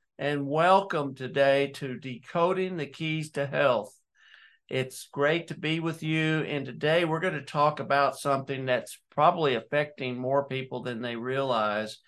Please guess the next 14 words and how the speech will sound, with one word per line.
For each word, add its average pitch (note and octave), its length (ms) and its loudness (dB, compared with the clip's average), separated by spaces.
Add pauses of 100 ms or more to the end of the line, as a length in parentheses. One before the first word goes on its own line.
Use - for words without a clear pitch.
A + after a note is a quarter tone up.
(480)
And, B2 640 -4
uh, A#2+ 640 4
it C#3 340 -2
is B2+ 460 -6
a B2+ 200 -2
very C#3+ 460 2
important C#3+ 840 -2
subject C#3 800 -2
matter C3+ 640 -2 (500)
that B2 220 0
we're B2+ 140 -4
gonna B2 200 -2
talk C3 340 0
about, B2+ 440 4